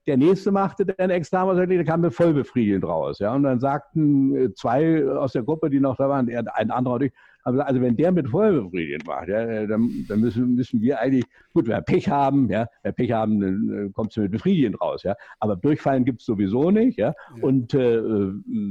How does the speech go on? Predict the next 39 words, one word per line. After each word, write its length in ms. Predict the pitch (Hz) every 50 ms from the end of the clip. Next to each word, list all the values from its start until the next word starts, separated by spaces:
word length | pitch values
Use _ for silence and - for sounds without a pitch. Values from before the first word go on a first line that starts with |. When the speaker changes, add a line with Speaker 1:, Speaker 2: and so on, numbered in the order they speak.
| 98 92 92 98 - - - - - - - -
Speaker 1:
wenn 120 | 113 110
du 80 | 117 120
Glück 200 | 139 160 160 -
hast, 360 | 160 160 139 - - _ -
äh, 220 | - - - - -
kommst 240 | - - 175 -
du. 40 | - - _ _ _ _ _ _ _ _ _ -
Roxin 460 | - - - - - 185 208 190 143
hat 160 | 156 147 -
dann 160 | 143 135 131
immer 260 | 123 107 117 117 107 101
in 140 | 87 92 90
der 80 | 80
Vorlesung, 400 | - - 117 131 131 117 92 82 76
weiß 160 | 90 113 98
ich 60 | 92
noch 120 | 92 90
ganz 240 | - 104 120 120 -
genau, 160 | - 104 98
hat 100 | 82 82
er 60 | 101 95
gesagt, 240 | 92 92 87 - - - - - - - -
äh, 240 | - - 85 82 - - _ _ _ _ _ _ _
voll 400 | _ - - 127 180 233 254 254
befriedigend, 920 | - 247 190 - - - 175 190 208 202 180 180 185 190 185 190 185 175 - _ - _ _ _
das 420 | - - 139 - - - - - 269 - -
kann 120 | - 120 123
man 120 | 139 139
erarbeiten. 720 | 123 113 - - 92 98 - - 82 82 - - 85 - _ _ _ _ _ _ _ _ _ _
Gut 520 | - 139 147 185 226 262 247 - - - - _ _ _ _ _
ist 400 | - - - - - - - - _ _ _
Gnade. 460 | - - - - 55 - - - - - - - - - - - - - - - -
Ja, 120 | 147 - 208 - - 151 123
so 120 | 110 110 101
Speaker 2:
Mhm. 40 |
Speaker 1:
hat 140 | 151 123 107
er 120 | 117 101 90
immer 240 | 92 98 95 85 - - - - _
gesagt, 240 | - 101 104 92 -